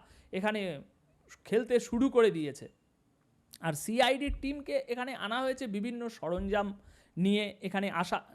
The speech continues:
নিয়ে আনা হয়েছে। সুতরাং এখানে নিশ্চিত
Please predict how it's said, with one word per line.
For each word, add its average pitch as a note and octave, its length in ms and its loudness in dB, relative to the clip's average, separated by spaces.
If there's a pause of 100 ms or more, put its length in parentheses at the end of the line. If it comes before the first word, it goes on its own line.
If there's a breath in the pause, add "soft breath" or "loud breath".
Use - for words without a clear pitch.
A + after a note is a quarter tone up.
নিয়ে F#3+ 240 -2 (120)
আনা A3+ 220 2
হয়েছে। D3+ 420 -4 (420 soft breath)
সুতরাং D#4+ 540 2
এখানে C#4 380 0
নিশ্চিত A#3 600 0